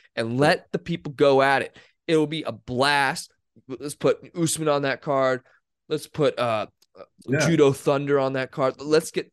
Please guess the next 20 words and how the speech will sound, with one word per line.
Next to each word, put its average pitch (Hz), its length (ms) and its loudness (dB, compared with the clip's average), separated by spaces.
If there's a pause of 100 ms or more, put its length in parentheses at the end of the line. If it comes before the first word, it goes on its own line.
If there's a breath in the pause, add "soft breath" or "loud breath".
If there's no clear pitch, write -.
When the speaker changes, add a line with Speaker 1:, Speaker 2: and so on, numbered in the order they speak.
Speaker 1:
let's, 143 180 -10 (400)
let's 107 160 -10
make 127 180 -4
that 143 140 6
Africa 143 300 -4
card, 113 280 -4
Dana 110 240 -6
White. 113 280 -6 (340 soft breath)
Because 117 240 -6
guess 135 240 0
what? - 200 -6
This 120 120 -10
is - 40 -16
what 107 160 -14
people 113 200 -12
wanna 113 280 -4
see. 110 340 -8 (280)
I 147 120 0
don't 98 180 -6
care. 101 320 -6